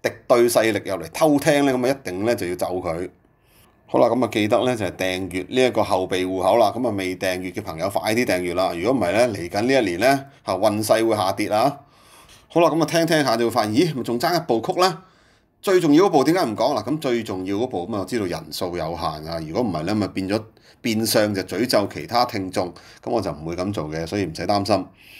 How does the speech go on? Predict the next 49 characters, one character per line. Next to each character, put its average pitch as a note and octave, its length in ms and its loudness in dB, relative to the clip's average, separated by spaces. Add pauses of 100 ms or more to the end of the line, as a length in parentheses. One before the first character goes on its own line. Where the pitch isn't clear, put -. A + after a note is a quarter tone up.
(240)
好 A#2+ 80 2
啦， A#2 100 6
咁 A#2 160 0
啊， A2 80 -2
記 A2 200 2
得 C3 100 0
呢， B2+ 160 -4
就 G2+ 100 -4
撳 G2 240 -2
廣 A#2 180 2
告 A2+ 260 4
嚇， F2+ 100 -8
見 A2+ 180 -6
到 C3 80 2
藍 C#3 240 -4
絲 C#3 180 -2
廣 B2+ 180 0
告 B2 100 0
撳 G#2 260 -2
多 C3+ 140 6
一 C#3 60 6
百 A2+ 200 0
下， G#2 320 2
等 C#3 100 -4
佢 C3+ 40 0
大 A2 180 -2
年 F2+ 160 -6
初 D3+ 180 4
一 D3 40 6
俾 A#2 200 0
多 C#3+ 140 6
啲 C#3+ 40 4
錢。 C3+ 340 0 (840)
好， G3+ 220 4
呢 G#3+ 100 2
節 E3 180 4
呢， F#3 140 6
咁 E3+ 180 2
啊， C#3 160 2
大 B2 260 2
年 G2+ 400 0
初 E3+ 320 6
一 D#3 80 4
嘅 A#2+ 500 0
特 G#2 120 -2 (140)
輯 C#3+ 260 -2
啦， G#2 220 -2
咁 A2+ 160 -6
就 A#2 100 2